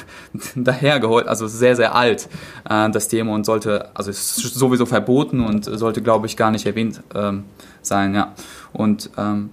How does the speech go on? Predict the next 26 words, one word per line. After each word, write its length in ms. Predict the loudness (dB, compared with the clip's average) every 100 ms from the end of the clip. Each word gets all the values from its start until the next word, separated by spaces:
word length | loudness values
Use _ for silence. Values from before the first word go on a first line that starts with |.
| -8
ich 100 | -2
denke, 220 | 0 2
das 100 | 0
Problem 460 | -2 2 2 4 2
halt 300 | 0 -2 -14 _ -12
auf 140 | -8
dem 160 | -4 -2
deutschen 260 | -2 0
Markt 240 | 0 0 -4
ist, 180 | -8
dass, 460 | -6 -4 -6 -8 -12 -20 -20 _ _ _ _
und 400 | 0 0 -2 -6 _ _ _ 0 2 2
wenn 200 | 2 4
man 360 | 4 4 2
ganz 240 | 2 0 0
viele 200 | -2 -4
Studien 360 | -2 -2 0
durchliest 440 | 0 0 0 -2 0
zum 140 | -2
Thema 240 | 0 2 4
Marketing 400 | 2 0 -2 -2
Automation, 580 | -2 -2 -2 -4 -4
künstliche 380 | -2 -2 -2 0
Intelligenz 640 | 2 2 2 2 0 0
oder 180 | -2 -2
whatever, 500 | -2 0 2 2 0